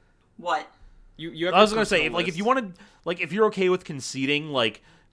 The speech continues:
Speaker 3: do you wanna, like, make a point? 'Cause you were, like, the big proponent of Drifters as to, do you, like, wanna make an argument as to why it should be removed, or?
Speaker 1: No, I mean,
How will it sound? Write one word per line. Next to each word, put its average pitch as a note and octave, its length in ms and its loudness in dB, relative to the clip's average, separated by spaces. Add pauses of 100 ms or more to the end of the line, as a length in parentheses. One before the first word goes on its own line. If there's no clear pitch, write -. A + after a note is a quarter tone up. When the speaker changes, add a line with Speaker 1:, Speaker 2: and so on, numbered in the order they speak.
(180)
Speaker 3:
do C3 100 -4
you E3+ 120 2
wanna, D#3+ 260 0
like, C#3+ 160 -4
make C#3+ 160 -6
a C3+ 60 -10
point? C3 240 -8
'Cause B2 160 -10
you F3+ 60 -2
were, F#3+ 100 2
like, C#3 180 2
the C3 80 -4
big A2+ 180 -4
proponent A#2 440 -4
of F#2 100 -6
Drifters G2+ 460 -8
as G2+ 100 -10
to, G2+ 300 -12 (360)
do A2+ 100 -10
you, B2+ 100 -4
like, A#2+ 180 -2
wanna A#2+ 160 -4
make A2 160 -4
an A2+ 80 -8
argument G#2 380 -6
as G2 140 -12
to A#2 120 -12
why G#2+ 180 0
it G#2+ 120 -8
should A#2 140 -14
be A2+ 100 -8
removed, A2+ 580 -8
or? F#2+ 380 -2 (160)
Speaker 1:
No, G4+ 80 -8
I A4 280 6
mean, G4 220 -4